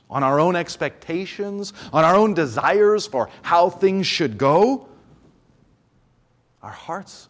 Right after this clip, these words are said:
are now set on Jesus, the embodiment of God's will, the one who is everything we are and want to be.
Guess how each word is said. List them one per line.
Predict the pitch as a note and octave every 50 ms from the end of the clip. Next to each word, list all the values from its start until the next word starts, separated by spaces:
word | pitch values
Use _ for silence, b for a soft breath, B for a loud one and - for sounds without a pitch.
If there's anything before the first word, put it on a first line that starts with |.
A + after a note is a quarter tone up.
| _ _
are | - G2+ G#2+
now | G2 G2 A#2 B2 C#3 C#3+
set | C3 - - - A#2+ - D#2+ - - - _ _ _ _ _ _ _
on | - B2 C#3 D3
Jesus, | C#3+ - - A3 G3 - - - - - - - - - _ _ _ _ _ _ _ _ _ _ _ _ _ _ _ _ -
the | A2+ C#3 C3+
embodiment | A#2+ A2+ G#2 - D3 C#3 C#3+ B2 A#2+ A2 G2+ G2 F2+ -
of | G#2 F2
God's | F2 A#2 A2 G#2+ G#2 F2+ -
will, | G#2 G#2+ A2+ G2+ F2 E2+ E2 - - _ _ _ _ _ _ _ _ _ _ _ _ _ _ _ _ _ _ _ _ _ _
the | - A2+
one | A2 A2+ C3 D3 D#3 C#3+
who | G#2+ A2+ A#2 A2
is | G#2+ G#2 - -
everything | C3 D3 C#3+ D3+ D3 C3+ - - C3 B2 A#2+ A2+
we | A#2 C#3 C#3 B2
are | A#2 C#3 D3 C#3+ D3 D3 C#3+ C#3 _ _ _
and | - B2 B2 B2 B2 B2 A#2 - _ _ _ _
want | - G2 G2+ A#2 G#2+ G2+ - _
to | - A#2
be. | G2 F2 G2 E2